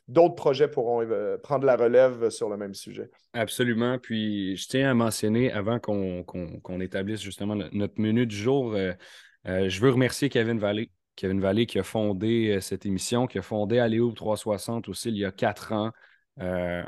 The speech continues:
Speaker 2: un projet, euh, de passion qui, euh, qui, qui, qui nous a menés à plein de places, euh, la N B A à Montréal, à l'A-, à l'Alliance, euh,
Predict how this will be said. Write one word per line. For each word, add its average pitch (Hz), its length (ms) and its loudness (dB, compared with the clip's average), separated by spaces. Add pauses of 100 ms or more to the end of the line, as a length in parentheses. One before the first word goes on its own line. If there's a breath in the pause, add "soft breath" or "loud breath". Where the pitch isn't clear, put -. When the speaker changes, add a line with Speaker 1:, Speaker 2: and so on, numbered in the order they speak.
Speaker 2:
un 95 160 -4
projet, 110 680 2
euh, 87 720 -4 (960)
de 101 100 0
passion 120 600 0 (200)
qui, 98 320 -4
euh, 90 300 0
qui, - 220 -18
qui, - 180 -16
qui - 140 -10
nous 92 180 -4
a 95 80 -2
menés 98 380 -2
à 98 100 -4
plein 135 160 2
de 131 40 -2
places, 131 500 0
euh, 95 180 -2
la 90 160 -4
N 95 100 -2
B 107 140 0
A 110 40 2
à - 20 0
Montréal, 101 480 -2
à 90 80 -6
l'A-, 92 320 -4
à 87 100 -8
l'Alliance, 107 760 -2
euh, 90 120 -6